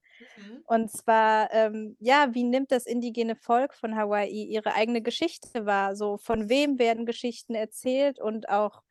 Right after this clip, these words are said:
Speaker 2: wie und wann? So in meiner romantischen Vorstellung sitzen alle am Lagerfeuer abends und dann kommt der alte Chief und erzählt so spannende Geschichten. Ja, wie ist das?
Speaker 1: <laughs> Das ist ein tolles Bild, ja.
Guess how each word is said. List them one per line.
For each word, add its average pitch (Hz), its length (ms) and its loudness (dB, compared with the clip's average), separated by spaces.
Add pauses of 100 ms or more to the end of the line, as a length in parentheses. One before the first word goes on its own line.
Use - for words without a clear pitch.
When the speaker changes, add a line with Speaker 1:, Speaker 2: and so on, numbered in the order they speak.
(300)
Speaker 2:
wie 240 360 -2
und 202 220 -2
wann? 220 440 0
So 220 120 -4
in 208 120 0
meiner 226 360 2 (160)
romantischen 262 640 2
Vorstellung 277 540 2
sitzen 254 240 -2
alle 240 240 4
am 240 140 2
Lagerfeuer 254 640 2
abends 254 480 -4
und 226 160 -6
dann 240 220 0 (420)
kommt 262 220 2
der 247 140 6
alte 254 260 4
Chief 294 360 -2
und 247 100 0
erzählt 254 460 0
so 233 160 0
spannende 262 460 -2
Geschichten. 247 460 -8
Ja, 226 140 2
wie 254 100 -4
ist - 180 -8
das? 214 200 -6
Speaker 1:
<laughs> - 100 -10 (1700)
Das 359 160 -10
ist 359 140 -8
ein 330 140 -8
tolles 285 460 0
Bild, 269 360 -8
ja. 240 300 0